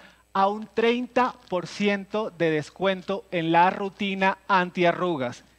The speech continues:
Escuchaste muy bien. Hemos diseñado dos kits para que puedas elegir el de tu preferencia. Te los vamos a mostrar en pantalla para que veas de qué te estoy hablando. La opción número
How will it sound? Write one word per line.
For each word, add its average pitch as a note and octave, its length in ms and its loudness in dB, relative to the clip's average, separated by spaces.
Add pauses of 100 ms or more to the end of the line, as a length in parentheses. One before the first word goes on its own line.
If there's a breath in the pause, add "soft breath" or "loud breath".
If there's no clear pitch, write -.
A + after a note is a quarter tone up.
(180)
Escuchaste G3+ 600 -2
muy G#3 220 -2
bien. D3+ 240 0 (440 soft breath)
Hemos A#3+ 340 2
diseñado F3+ 720 0
dos G#3 380 -2
kits D3 400 -2 (280 soft breath)
para F#3+ 200 4
que G#3 120 0
puedas A3 360 0
elegir G3+ 320 0
el G#3 100 2
de G3 100 0
tu F3+ 140 -4
preferencia. F#3+ 760 0 (600)
Te F3 80 0
los F3 100 0
vamos A#3 240 4
a A#3 60 2
mostrar F#3 300 4
en G#3 60 -2
pantalla F#3+ 400 2
para G3 200 2
que E3 100 0
veas D3+ 160 2
de E3+ 100 -2
qué E3 120 -4
te E3 80 -4
estoy D3 240 -2
hablando. C3 400 -6 (480)
La F#3+ 200 6
opción C4 380 -2
número C#4 340 2